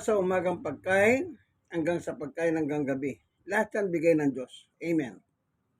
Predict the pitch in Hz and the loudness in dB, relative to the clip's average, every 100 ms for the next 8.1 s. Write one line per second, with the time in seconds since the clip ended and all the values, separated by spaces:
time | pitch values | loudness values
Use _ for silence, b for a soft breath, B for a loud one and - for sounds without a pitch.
0 | _ _ _ 185 190 - 240 247 254 233 | _ _ _ -2 0 0 2 4 4 6
1 | 214 202 202 190 - 190 180 175 165 165 | 8 6 2 -2 -2 0 2 2 0 -2
2 | - - - 185 175 - 185 185 165 165 | -14 -14 -2 -2 -2 -4 -2 0 4 4
3 | 190 185 123 - _ _ _ _ _ _ | 4 0 -4 -12 _ _ _ _ _ _
4 | _ _ _ _ _ _ _ 156 170 170 | _ _ _ _ _ _ _ 2 2 4
5 | 160 185 185 - 185 160 147 185 226 165 | 2 2 0 2 0 2 4 4 4 2
6 | - _ _ 160 160 170 165 143 156 151 | -2 _ _ -4 -2 -2 -6 -4 0 0
7 | 147 160 160 151 139 131 123 143 147 110 | 0 0 2 2 2 0 -2 -4 -6 -8